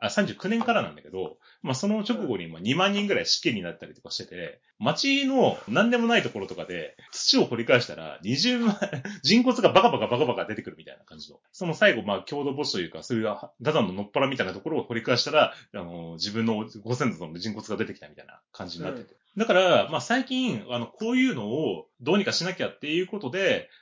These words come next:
Speaker 1: あの、二千七年ってもうほんと最近なんですけど、
Speaker 2: うん。
Speaker 1: 歴史記憶法ってなんか映画の中でもできたじゃないですか。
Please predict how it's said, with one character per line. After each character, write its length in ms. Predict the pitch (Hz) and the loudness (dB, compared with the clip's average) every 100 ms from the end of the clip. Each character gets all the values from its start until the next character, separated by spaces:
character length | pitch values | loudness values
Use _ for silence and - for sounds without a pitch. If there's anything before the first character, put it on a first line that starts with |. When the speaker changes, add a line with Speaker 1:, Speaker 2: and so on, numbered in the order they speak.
| _ | _
Speaker 1:
あ 100 | 104 | -8
の、 140 | 98 | -6
二 160 | 98 135 | -2 -2
千 360 | 135 247 123 - _ - | 0 0 -2 -6 _ -4
七 260 | 113 147 | 0 2
年 120 | 190 98 | 2 -2
っ 40 | |
て 60 | 82 | -6
も 100 | 90 | -10
う 40 | |
ほ 100 | - | -10
ん 20 | |
と 80 | 135 | -8
最 180 | 135 135 | -4 -4
近 140 | 143 | -2
な 120 | 131 | -2
ん 40 | 110 | -2
で 80 | 78 | -4
す 100 | 82 | -12
け 60 | |
ど、 200 | 92 98 | -8 -8
Speaker 2:
う 20 | |
ん。 40 | 78 87 | -8 -8
Speaker 1:
歴 180 | 113 - | -6 -2
史 180 | - - | -4 -2
記 100 | 220 | 0
憶 260 | 220 208 190 | 0 -2 -6
法 200 | 190 180 | -4 -4
っ 20 | |
て 80 | 180 | -2
な 80 | 156 | -2
ん 40 | |
か 60 | 95 | 0
映 180 | 139 | 0
画 120 | 165 156 | 0 -4
の 80 | 156 | -6
中 160 | 110 | -8
で 60 | 78 | -10
も 60 | |
で 140 | 80 104 | -8 -10
き 60 | |
た 100 | - | -10
じ 80 | 76 | -20
ゃ 20 | |
な 20 | - | -20
い 20 | |
で 40 | |
す 80 | |
か。 80 | - | -20